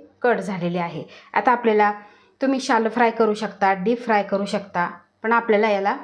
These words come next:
फक्त फोडणी द्यायची आहे. तर इथे पॅन गरम करायला ठेवलेला आहे आणि त्यामध्ये फक्त आपल्याला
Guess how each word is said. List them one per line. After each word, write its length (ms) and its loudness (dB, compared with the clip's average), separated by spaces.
फक्त 240 -4
फोडणी 380 2
द्यायची 320 -4
आहे. 260 -4
तर 80 0
इथे 280 2
पॅन 260 2
गरम 280 0
करायला 340 0
ठेवलेला 380 -4
आहे 200 -10
आणि 220 -4
त्यामध्ये 360 0
फक्त 240 -4
आपल्याला 380 0